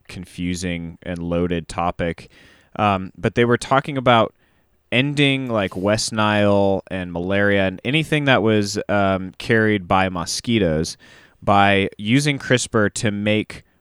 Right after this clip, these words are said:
all subsequent, uh, mosquitoes' progeny one sex. So either it was, like, all gonna be male or all gonna be female, and they couldn't reproduce or something to that effect, and they could wipe out mosquitoes in just, like, a few generations, like, a few months.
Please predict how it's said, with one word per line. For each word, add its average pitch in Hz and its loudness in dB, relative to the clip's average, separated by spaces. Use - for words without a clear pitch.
all 117 6
subsequent, 110 -2
uh, 98 0
mosquitoes' 98 0
progeny 104 0
one 113 2
sex. - -4
So 104 0
either 104 4
it 101 0
was, 95 -2
like, 92 -2
all 107 4
gonna 113 0
be 104 -2
male 98 0
or 95 2
all 98 2
gonna 98 -6
be 90 -6
female, 95 -4
and 95 -4
they 95 -2
couldn't 123 -2
reproduce 98 -2
or - -2
something 147 0
to 120 -2
that 104 4
effect, 98 0
and 117 -4
they 123 2
could 113 0
wipe 113 2
out 110 4
mosquitoes 110 2
in 110 -6
just, 107 -4
like, 110 0
a 95 -4
few 107 -2
generations, 95 -2
like, 104 -2
a 104 -4
few 135 0
months. 110 -2